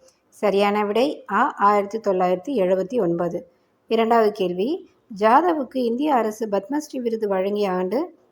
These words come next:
சரியான விடை ஆ, இரண்டாயிரத்தி பதினைந்து. மூன்றாவது கேள்வி, எந்த பல்கலைக்கழகம் ஜாதவ் பயங்கிற்கு மதிப்புறு முனைவர் பட்டம் வழங்கியுள்ளது? சரியான விடை ஆ, கவுஹாத்தி பல்கலைக்கழகம்.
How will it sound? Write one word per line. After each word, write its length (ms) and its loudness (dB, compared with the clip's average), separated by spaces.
சரியான 480 0
விடை 240 2
ஆ, 100 4
இரண்டாயிரத்தி 680 0
பதினைந்து. 600 -2
மூன்றாவது 400 2
கேள்வி, 360 -2
எந்த 300 0
பல்கலைக்கழகம் 840 2
ஜாதவ் 440 0
பயங்கிற்கு 500 0
மதிப்புறு 440 -2
முனைவர் 440 0
பட்டம் 300 -2
வழங்கியுள்ளது? 580 0
சரியான 500 0
விடை 200 -2
ஆ, 100 2
கவுஹாத்தி 600 -4
பல்கலைக்கழகம். 760 0